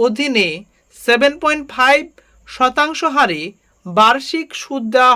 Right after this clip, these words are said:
হয়। এই স্কিমের অধীনে সর্বাধিক দু লক্ষ টাকা পর্যন্ত বিনিয়োগ করা যেতে পারে। এই স্কিমের জন্য যোগ্যতা ও শর্ত। ভারতে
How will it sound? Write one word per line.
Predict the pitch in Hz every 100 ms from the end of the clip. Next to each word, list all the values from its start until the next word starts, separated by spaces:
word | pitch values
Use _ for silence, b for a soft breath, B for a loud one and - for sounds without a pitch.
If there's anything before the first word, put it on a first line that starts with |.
| 214
হয়। | 165 120 _ _ _ _
এই | 220 226
স্কিমের | - 294 302 277 -
অধীনে | 240 254 269 196 180 - _ _ -
সর্বাধিক | - 247 262 294 285 302 320 294 _ _ _ -
দু | 170 277 285
লক্ষ | 320 320 349 349
টাকা | 285 277 277
পর্যন্ত | 269 269 269 262 269 269 b b _ 180 170
বিনিয়োগ | 262 277 294 277 254
করা | 233 220 226 _ _ 175 170
যেতে | 240 226 254
পারে। | 226 175 104 - _ _ _ _ _ b b b _ _ _ _ _ -
এই | 262 302 277 262
স্কিমের | - 311 320 359 269
জন্য | 349 330 277 214 214 269 _ 175 -
যোগ্যতা | 285 311 262 339 339 330 330 330 -
ও | 233 233 -
শর্ত। | 294 294 285 - 202 131 - _ _ _ _ _ _ _
ভারতে | 156 - 240 285 320 359